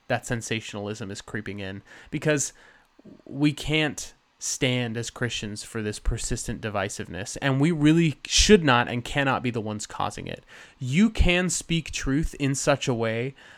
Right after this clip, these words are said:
that it is not harsh, that it is not angry, that it is not divisive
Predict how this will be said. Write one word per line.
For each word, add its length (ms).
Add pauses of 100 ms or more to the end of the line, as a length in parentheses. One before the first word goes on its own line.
that 160
it 140
is 160
not 280
harsh, 640 (420)
that 140
it 160
is 180
not 280 (260)
angry, 640 (120)
that 120
it 100
is 160
not 320
divisive 880